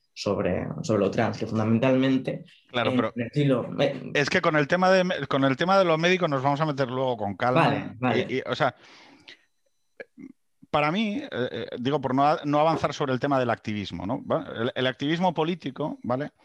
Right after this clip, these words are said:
Speaker 2: Cuando hablamos de, de las orientaciones, es esencialmente un activismo de carácter celebratorio,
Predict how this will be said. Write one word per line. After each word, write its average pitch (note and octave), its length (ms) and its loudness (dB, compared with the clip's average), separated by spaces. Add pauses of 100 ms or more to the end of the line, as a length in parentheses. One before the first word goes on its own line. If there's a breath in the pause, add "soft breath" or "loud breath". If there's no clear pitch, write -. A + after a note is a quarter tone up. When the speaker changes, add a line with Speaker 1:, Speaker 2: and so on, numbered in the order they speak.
(480 soft breath)
Speaker 2:
Cuando A2+ 300 -2
hablamos C#3 480 0
de, C3 560 0
de G#2+ 260 -4
las G#2+ 180 -2
orientaciones, A2+ 840 -4 (460 soft breath)
es B2 160 -4
esencialmente C#3+ 680 -2
un C#3+ 180 2
activismo C3 440 -2
de B2 60 0
carácter A2+ 320 -4
celebratorio, G2 800 -6